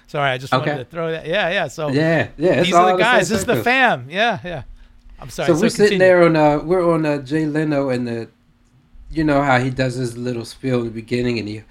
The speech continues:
Speaker 2: holds up then what was the C D. And he was like, "Welcome, Billboard's number one artist, Lady Gaga." And we all looked at each other like, "Billboard number one?"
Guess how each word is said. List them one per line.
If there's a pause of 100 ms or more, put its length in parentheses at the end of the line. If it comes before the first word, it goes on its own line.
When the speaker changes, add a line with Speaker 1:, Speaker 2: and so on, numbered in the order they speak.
(220)
Speaker 2:
holds
up
then
what
was
the
C
D. (420)
And
he
was
like,
"Welcome,
Billboard's
number
one
artist,
Lady
Gaga." (320)
And
we
all
looked
at
each
other
like, (640)
"Billboard
number
one?"